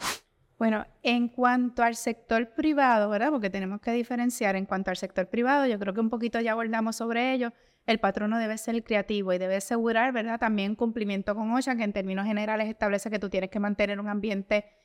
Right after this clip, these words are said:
eh, libre de todo riesgo, ¿verdad? A la salud y seguridad de su empleado,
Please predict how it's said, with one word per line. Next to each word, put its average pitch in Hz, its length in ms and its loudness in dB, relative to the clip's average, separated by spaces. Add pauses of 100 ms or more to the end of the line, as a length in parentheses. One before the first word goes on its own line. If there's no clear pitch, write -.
(140)
eh, 190 340 2
libre 202 280 0
de 214 140 0
todo 208 260 2
riesgo, 240 440 2
¿verdad? 220 520 2
A 190 160 -2
la 185 200 -2
salud 180 420 -4 (180)
y 220 120 -2
seguridad 202 420 0
de 208 80 -4
su - 80 -6
empleado, 254 680 0